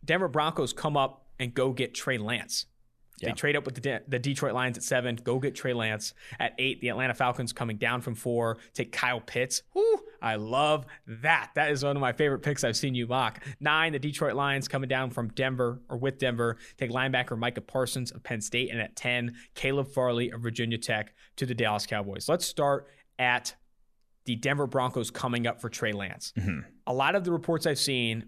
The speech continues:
Speaker 1: are that they're confident in Drew Lock, but want to bring in a veteran to compete. I've heard Gardner Minshew as a name, which is,
Speaker 2: Oh.
Speaker 1: like, absurd.
Speaker 2: Oh.
Speaker 1: Do you think this is a way better decision? And I, obviously you do, but, like, what, what, what's your
Speaker 2: Yeah.
Speaker 1: take on Trey Lance to Denver?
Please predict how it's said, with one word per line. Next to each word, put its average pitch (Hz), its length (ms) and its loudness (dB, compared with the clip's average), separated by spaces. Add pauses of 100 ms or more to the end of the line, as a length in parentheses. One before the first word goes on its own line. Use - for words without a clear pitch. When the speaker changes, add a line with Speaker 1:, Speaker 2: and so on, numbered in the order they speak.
Speaker 1:
are 131 60 0
that 120 140 -2
they're 113 140 2
confident 143 640 0 (600)
in 131 120 -2
Drew 135 200 -2
Lock, 110 360 2 (240)
but 117 140 0
want 127 300 0
to 131 80 -4
bring 127 200 0
in 117 80 0
a 107 80 0
veteran 120 420 0
to 123 120 -4
compete. 104 520 -10 (120)
I've 151 160 2
heard 180 180 2
Gardner 147 300 2
Minshew 123 480 -2 (100)
as - 160 -2
a 107 60 -6
name, 98 260 -10 (360)
which 147 200 0
is, 131 180 2
Speaker 2:
Oh. 131 40 2
Speaker 1:
like, 110 260 -2 (540)
absurd. 120 520 2 (480)
Speaker 2:
Oh. 110 320 -6 (680)
Speaker 1:
Do 151 100 0
you 170 80 4
think 160 200 0
this 160 160 2
is 139 140 0
a 135 60 2
way 147 260 2
better 139 220 2
decision? 123 500 0
And 113 160 -4
I, 131 200 -2
obviously 151 340 2
you 120 40 -2
do, 160 160 2
but, 135 140 2
like, 135 80 2
what, 143 260 -2
what, 160 200 2
what's 156 160 0
your 139 60 0
Speaker 2:
Yeah. - 60 -6
Speaker 1:
take 139 140 2
on 120 100 0
Trey 131 160 0
Lance 120 200 0
to 113 40 -6
Denver? 104 260 -4